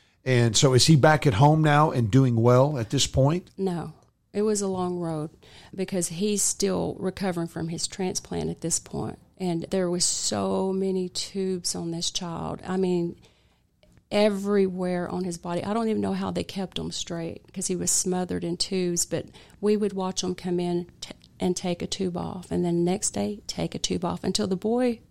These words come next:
Speaker 2: was absolutely free. And it was so cute because he said, "Look, Mom, I'm a real boy now.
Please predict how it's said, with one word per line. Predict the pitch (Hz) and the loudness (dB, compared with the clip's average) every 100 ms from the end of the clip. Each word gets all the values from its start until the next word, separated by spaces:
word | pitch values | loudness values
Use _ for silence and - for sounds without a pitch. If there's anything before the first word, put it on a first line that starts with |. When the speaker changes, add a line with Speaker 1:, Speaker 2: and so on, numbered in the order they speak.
| _ | _
Speaker 2:
was | 202 196 | -4 -4
absolutely | 202 - 196 - 180 | -4 -4 -4 -4 -6
free. | - 202 185 170 | -6 -4 -2 -2
And | 190 | -2
it | - | 0
was | - | -2
so | - 196 | -2 -4
cute | - 202 196 | -4 -4 -4
because | 190 190 185 | -4 -4 -2
he | 185 | -4
said, | - 180 175 - - - - - _ _ | -2 -4 -4 -10 -20 -20 -20 -20 _ _
"Look, | 214 233 - | -4 -4 -2
Mom, | 185 180 196 196 - _ _ - | -2 0 -2 -6 -14 _ _ -4
I'm | 220 240 | 0 2
a | 196 | 2
real | 226 233 | 0 -2
boy | 196 190 185 | -2 -2 0
now. | 196 220 214 208 | 0 -2 -2 -6